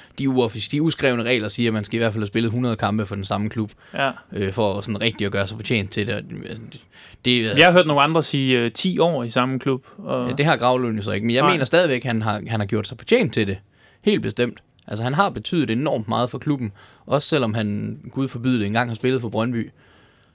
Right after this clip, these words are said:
Speaker 1: Øh, så synes jeg, det er helt rigtigt at gøre det for sådan en som ham, og jeg vil vædde med, at det, altså,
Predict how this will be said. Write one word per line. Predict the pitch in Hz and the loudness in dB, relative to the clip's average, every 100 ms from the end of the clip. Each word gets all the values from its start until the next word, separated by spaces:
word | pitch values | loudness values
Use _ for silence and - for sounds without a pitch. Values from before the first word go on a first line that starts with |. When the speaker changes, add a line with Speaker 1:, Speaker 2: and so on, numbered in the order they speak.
| - | -8
Speaker 1:
Øh, | - 113 104 104 104 107 117 _ _ _ _ _ _ _ _ | -2 0 0 -2 -4 -6 -10 _ _ _ _ _ _ _ _
så | 139 135 | -6 -4
synes | 151 147 | -2 0
jeg, | 113 | 0
det | 110 107 | 0 0
er | 104 | 2
helt | 196 127 | 2 2
rigtigt | 117 113 104 | -2 -4 -4
at | |
gøre | 107 117 | -2 -2
det | |
for | 107 | -2
sådan | 113 110 | -4 -4
en | |
som | - 107 | -2 -2
ham, | 110 | 0
og | |
jeg | 110 | -2
vil | 113 110 | -2 2
vædde | 143 139 | 2 2
med, | 113 | 0
at | 90 - | -6 -8
det, | 117 - _ _ - | -10 -10 _ _ -10
altså, | 107 | -8